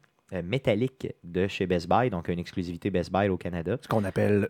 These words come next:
Speaker 2: un Steelbox
Speaker 1: Le
Speaker 2: en
Speaker 1: Steelbox,
Speaker 2: bon québécois.
Speaker 1: eff-, effectivement. Donc, euh, mardi, non, pardon, mercredi, je suis ici, euh, à la maison et je l'avais, je l'avais pas reçu encore mardi par la poste, donc j'étais un petit peu irrité.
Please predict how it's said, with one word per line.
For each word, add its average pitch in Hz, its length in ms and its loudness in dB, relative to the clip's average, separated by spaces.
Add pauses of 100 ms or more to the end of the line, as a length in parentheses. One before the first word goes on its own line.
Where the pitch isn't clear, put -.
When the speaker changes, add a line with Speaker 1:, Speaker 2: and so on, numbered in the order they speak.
Speaker 2:
un 104 160 -2
Steelbox 101 720 0
Speaker 1:
Le 92 60 4
Speaker 2:
en - 40 2
Speaker 1:
Steelbox, 104 300 4
Speaker 2:
bon 104 240 6
québécois. 110 420 4
Speaker 1:
eff-, 139 60 4
effectivement. 101 520 2
Donc, 95 240 0
euh, 92 80 4
mardi, 98 720 4
non, 98 160 -2
pardon, 87 220 -2
mercredi, 98 540 0
je - 40 -2
suis 104 160 -2
ici, 117 500 -6
euh, 90 200 0
à - 20 0
la 92 80 2
maison 90 420 0
et 110 40 0
je 92 100 -6
l'avais, 90 160 0
je 80 80 -6
l'avais 95 160 0
pas 127 120 2
reçu 107 260 0
encore 107 220 -2
mardi 85 220 -4
par 87 140 -4
la 80 80 -2
poste, - 300 -6
donc 78 100 -12
j'étais - 140 -8
un 76 60 -6
petit - 120 -16
peu 95 240 0
irrité. 85 460 -2